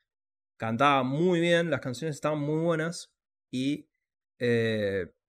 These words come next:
hizo un cover de Suavemente de Luis Crespo, lo cual me terminó de comprar.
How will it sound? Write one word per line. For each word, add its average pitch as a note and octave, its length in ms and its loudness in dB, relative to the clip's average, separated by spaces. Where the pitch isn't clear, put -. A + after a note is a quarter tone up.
hizo C3 240 -2
un B2 100 -2
cover C3 280 4
de A#2 160 2
Suavemente A#2+ 600 -2
de A#2 100 0
Luis A#2 200 -2
Crespo, A2+ 440 -10
lo A2+ 100 -8
cual A2+ 160 -2
me A2 100 -2
terminó G#2+ 340 -4
de A2 60 -2
comprar. G#2 460 -6